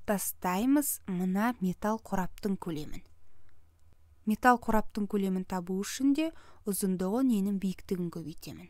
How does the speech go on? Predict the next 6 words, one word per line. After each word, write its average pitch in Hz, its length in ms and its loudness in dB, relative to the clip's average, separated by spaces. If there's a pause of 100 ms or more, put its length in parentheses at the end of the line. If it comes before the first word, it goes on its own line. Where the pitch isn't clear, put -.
(1800)
Сонда 180 400 -10
сегіз 180 880 -8
метр 254 460 -4 (1600)
көбейтемін 175 720 -4 (100)
төрт 247 320 -2
метрге 247 640 -2